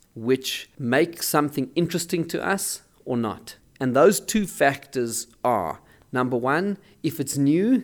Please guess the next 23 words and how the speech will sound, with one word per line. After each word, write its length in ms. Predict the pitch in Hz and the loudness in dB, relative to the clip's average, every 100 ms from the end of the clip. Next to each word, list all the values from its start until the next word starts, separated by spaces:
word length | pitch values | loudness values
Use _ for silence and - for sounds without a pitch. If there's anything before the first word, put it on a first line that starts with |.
| - | 2
then 200 | 135 143 | 2 2
it's 120 | 143 | 0
interesting. 540 | 147 - - - 80 - _ _ _ _ | -2 -2 -8 -12 -14 -18 _ _ _ _
And 140 | - 139 | -2 0
that's 160 | 180 | 2
what 120 | 202 147 | 2 2
news 380 | 151 214 208 | 4 2 2
is 140 | 147 131 | -2 0
by 160 | 139 | 0
definition. 720 | 113 123 - 175 208 - 92 85 _ _ _ _ _ _ - | 2 0 0 0 0 -2 -12 -14 _ _ _ _ _ _ -8
When 340 | 131 135 131 | 0 2 4
news 440 | 151 214 180 - - - | 2 2 0 -4 -6 -6
happens, 680 | 147 170 165 101 104 139 - - _ - | 0 0 -2 -6 -6 -8 -10 -18 _ -4
it's 200 | 139 - | -4 -4
about 400 | 131 120 131 123 | -4 0 0 0
new 220 | 123 143 202 | 0 2 2
events 440 | 170 127 139 143 | 2 4 2 2
which 140 | 143 | -4
are 60 | 143 | -4
taking 300 | 131 117 147 | -2 -2 -2
place. 240 | 202 170 | 0 0
That's 200 | 127 123 | 0 -2
why 280 | 143 139 135 | 2 2 0